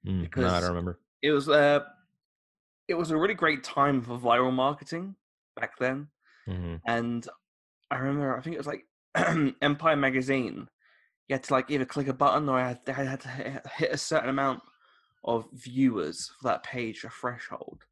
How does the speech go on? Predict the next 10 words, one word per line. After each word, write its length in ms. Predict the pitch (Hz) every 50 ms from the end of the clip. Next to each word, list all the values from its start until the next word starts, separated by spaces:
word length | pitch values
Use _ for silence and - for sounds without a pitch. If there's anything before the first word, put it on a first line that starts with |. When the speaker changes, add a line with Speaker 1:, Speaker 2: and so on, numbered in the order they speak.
| _ _ _ _ _ -
Speaker 1:
Hmm. 220 | 104 98 87 82
Speaker 2:
And 120 | 87 117 123
they 80 | 120
would 180 | 117 113 110 110
reveal 640 | 120 117 113 117 127 123 123 117 104 101 101 - _ _ _ _ _ _ _ _ -
a 80 | 123 - -
piece 380 | - - 143 135 131 - - -
by 220 | - 135 131 123 117
piece 720 | - - 127 123 110 - - - - - - - - - _ _ _ _ _ _ _ _ _ _ _ _ _ _ _ -
the 140 | 104 87